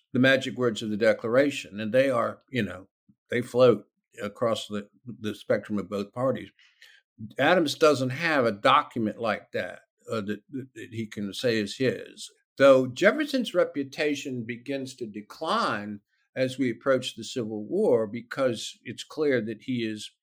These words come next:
it de-, it declines in the North, because it's clear that he is, he's a supporter of the Confederate cla-, uh, version of the, of the compact. We don't wanna overemphasize Jefferson's reputation. It's questionable,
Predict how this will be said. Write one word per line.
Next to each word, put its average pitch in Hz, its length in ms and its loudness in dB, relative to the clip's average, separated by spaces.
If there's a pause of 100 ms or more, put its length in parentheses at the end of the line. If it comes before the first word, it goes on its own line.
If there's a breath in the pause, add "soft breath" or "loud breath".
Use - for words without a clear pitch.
(240)
it 123 80 -4
de-, 135 200 4
it 127 80 0
declines 131 460 -2
in 110 100 -2
the 101 100 0
North, 120 420 2 (260)
because 113 500 0 (180)
it's - 200 -8
clear 127 280 4
that 107 160 -2
he 117 180 0
is, 107 360 -6 (360)
he's 117 420 -8
a 113 60 -10
supporter 113 440 2
of 101 100 0
the 101 80 -6
Confederate 104 560 -2 (100)
cla-, 127 320 4
uh, 101 340 -4 (140)
version 104 520 2
of 98 180 -4
the, 101 100 -12 (120)
of 95 240 -4
the 98 180 -10
compact. 131 640 0 (160)
We 139 180 4
don't 131 380 4
wanna 202 160 2
overemphasize 165 1000 0
Jefferson's 123 500 -6
reputation. 123 880 -4
It's 127 160 -14
questionable, 107 1000 -2